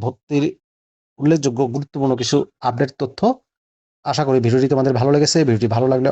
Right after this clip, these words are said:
অবশ্যই একটি লাইক দিবা। আর তুমি আমার চ্যানেলে নতুন হয়ে থাকলে চ্যানেলটি সাবস্ক্রাইব করে দিবা।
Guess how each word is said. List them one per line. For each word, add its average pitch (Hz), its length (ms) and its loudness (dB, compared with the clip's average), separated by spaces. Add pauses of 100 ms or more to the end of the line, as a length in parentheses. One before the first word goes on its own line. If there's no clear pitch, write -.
অবশ্যই 143 280 0
একটি 143 140 -4
লাইক 131 200 2
দিবা। 156 200 2 (440)
আর 143 140 -4
তুমি 151 140 2
আমার 117 240 0
চ্যানেলে 120 300 0
নতুন 127 220 -2
হয়ে 143 140 0
থাকলে 143 200 0
চ্যানেলটি 104 300 -2 (140)
সাবস্ক্রাইব 120 380 -4
করে 110 100 -8
দিবা। 120 200 0